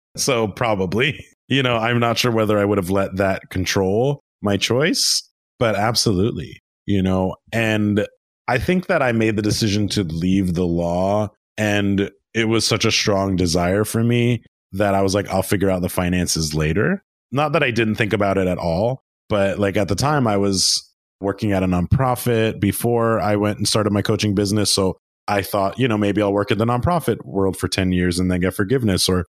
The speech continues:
maybe I'll even create a nonprofit myself and do that for however many years I would have to do it beyond the time I had worked at the other nonprofit. So there were a lot of different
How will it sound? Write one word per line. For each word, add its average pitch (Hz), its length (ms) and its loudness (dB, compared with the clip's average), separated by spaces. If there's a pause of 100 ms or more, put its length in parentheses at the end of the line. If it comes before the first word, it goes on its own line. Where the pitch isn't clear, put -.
(160)
maybe 120 240 0
I'll 113 140 2
even 113 220 2
create 110 260 0
a 110 60 0
nonprofit 107 500 0
myself 127 480 0
and 110 140 2
do 110 100 2
that 139 260 0
for 101 420 2 (340)
however 107 280 0
many 104 180 2
years 101 280 2
I 95 100 2
would 92 140 2
have 92 180 0
to - 80 0
do 90 200 0
it 87 140 -2 (220)
beyond 95 400 0
the 87 60 -2
time 92 240 0
I 87 60 2
had 87 80 0
worked 87 180 -2
at 82 120 -2
the 98 100 0
other 90 180 0
nonprofit. 82 540 -2 (360)
So - 140 2
there 135 160 0
were 156 80 2
a 139 60 0
lot 101 220 0
of 98 60 0
different 101 420 0